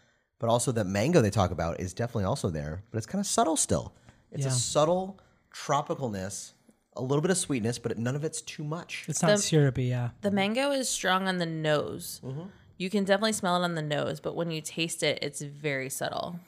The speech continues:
Speaker 2: It's like the finish almost. It's like really, yeah, just dances in
Speaker 1: Yeah.
Speaker 2: and
Speaker 1: Nice.
Speaker 2: right out.
Speaker 1: God, New Belgium. I had no idea. This is the first time I've ever tried this beer.
Speaker 2: But I've never had anything bad from New Belgium. Like, New Belgium does such a good job, even though I think they were required, and so they're, you know,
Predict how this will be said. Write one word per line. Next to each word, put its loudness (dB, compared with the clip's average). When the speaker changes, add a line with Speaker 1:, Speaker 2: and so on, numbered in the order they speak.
Speaker 2:
It's -12
like 0
the 2
finish 4
almost. 4
It's -8
like -4
really, 0
yeah, -6
just -8
dances 0
in 0
Speaker 1:
Yeah. -16
Speaker 2:
and 6
Speaker 1:
Nice. 8
Speaker 2:
right 4
out. 2
Speaker 1:
God, -20
New -16
Belgium. -14
I -8
had -2
no 2
idea. 0
This -6
is -2
the -2
first -4
time 2
I've 2
ever 2
tried 2
this -6
beer. -2
Speaker 2:
But 12
I've 12
never 12
had 8
anything 8
bad 4
from 8
New 8
Belgium. 2
Like, 0
New 10
Belgium 10
does 4
such 2
a 2
good 4
job, 2
even 8
though 8
I 2
think -2
they 0
were 2
required, 2
and -4
so -6
they're, -2
you -2
know, -2